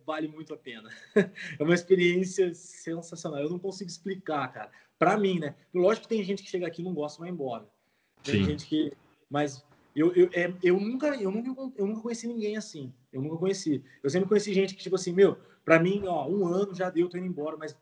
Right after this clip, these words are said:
Speaker 1: foi incrível. Foi uma coisa fora
Speaker 2: Entendi.
Speaker 1: de base, experiência.
Speaker 2: Ah,
Speaker 1: Pode
Speaker 2: o que que
Speaker 1: falar.
Speaker 2: foi mais, o que que foi mais difícil pra você aí, cara? É, que eu não tô querendo te interromper.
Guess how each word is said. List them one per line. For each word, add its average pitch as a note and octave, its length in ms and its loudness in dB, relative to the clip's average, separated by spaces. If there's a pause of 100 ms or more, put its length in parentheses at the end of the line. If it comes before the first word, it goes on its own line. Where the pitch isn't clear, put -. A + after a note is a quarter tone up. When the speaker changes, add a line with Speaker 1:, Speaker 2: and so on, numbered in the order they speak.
(160)
Speaker 1:
foi E3 180 -2
incrível. D#3+ 540 -12 (120)
Foi B2 140 -12
uma B2+ 80 -10
coisa C3+ 240 -4
fora B2+ 240 4
Speaker 2:
Entendi. A#2+ 260 8
Speaker 1:
de A2+ 80 0
base, B2+ 380 -2 (400)
experiência. C3+ 440 -4 (1800)
Speaker 2:
Ah, A#2+ 180 8
Speaker 1:
Pode C#3 60 8
Speaker 2:
o - 20 10
que F#3 80 12
que F3 60 10
Speaker 1:
falar. - 80 4
Speaker 2:
foi B3 100 2
mais, A3+ 220 10 (140)
o E3+ 60 4
que G#3 160 6
que - 80 -4
foi G#3 100 12
mais F3+ 160 10
difícil D3+ 300 2
pra C#3 120 4
você B2 260 4
aí, B2 260 8
cara? G#2+ 360 2
É, A2 40 6
que A2+ 120 0
eu A2+ 40 4
não A2+ 120 4
tô B2 80 2
querendo B2+ 220 4
te - 100 -6
interromper. A#2 540 4